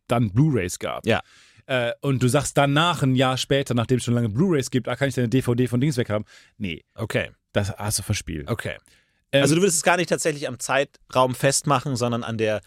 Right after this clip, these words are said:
Speaker 1: Doch,
Speaker 2: Fortschritt der Technik?
Speaker 1: Zeitraum spielt eine Rolle, aber bitte berechne mir den Koeffizienten des, äh,
Speaker 2: Okay.
Speaker 1: Aktualität des Mediums noch mit ein.
Speaker 2: Ja.
Speaker 1: Ähm, ich würde behaupten, ähm, ich habe jetzt nämlich seit irgendwie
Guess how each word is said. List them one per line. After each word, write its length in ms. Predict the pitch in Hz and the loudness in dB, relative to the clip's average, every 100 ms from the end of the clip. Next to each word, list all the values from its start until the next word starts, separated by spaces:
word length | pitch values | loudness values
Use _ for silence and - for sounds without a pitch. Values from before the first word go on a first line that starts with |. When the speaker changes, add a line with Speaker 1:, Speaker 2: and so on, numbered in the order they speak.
| - | -2
Speaker 1:
Doch, 180 | - 196 | 0 2
Speaker 2:
Fortschritt 360 | - 170 170 151 | 4 4 4 2
der 80 | 131 | 2
Technik? 340 | 143 131 147 | 0 -2 -2
Speaker 1:
Zeitraum 260 | 151 175 190 | 0 2 0
spielt 140 | 160 | 0
eine 80 | 135 | 0
Rolle, 320 | 113 160 208 | 2 2 0
aber 320 | 156 127 131 123 | -2 0 -2 -2
bitte 300 | 113 160 160 | -2 0 2
berechne 340 | 127 151 156 | 2 0 0
mir 80 | 123 | 0
den 100 | 123 | 0
Koeffizienten 720 | 123 120 - 104 101 139 143 | 0 -2 -2 -4 -2 -2 -2
des, 320 | 113 135 - - | -2 -2 -6 -6
äh, 60 | 123 | -2
Speaker 2:
Okay. 240 | 123 98 117 123 | 0 -2 -4 -8
Speaker 1:
Aktualität 420 | 143 135 139 131 143 | -8 -4 -4 -2 -4
des 100 | 131 | 0
Mediums 380 | 156 151 98 - | 0 0 -4 -8
noch 80 | 92 | -14
mit 140 | - | -14
ein. 200 | - - - | -20 -20 -4
Speaker 2:
Ja. 160 | 107 - - - | -2 -2 -10 -6
Speaker 1:
Ähm, 160 | 131 127 | -4 -2
ich 120 | 156 | -2
würde 100 | 170 | 0
behaupten, 520 | 147 139 - 135 135 - | 2 0 0 -4 -4 -8
ähm, 400 | 110 110 113 110 - _ _ | -8 -4 -2 -4 -8 _ _
ich 160 | 139 | -4
habe 120 | 139 | 0
jetzt 100 | 127 | 0
nämlich 220 | 123 120 - | 0 -2 -2
seit 180 | 110 110 | -6 -2
irgendwie 300 | 117 107 | -2 -2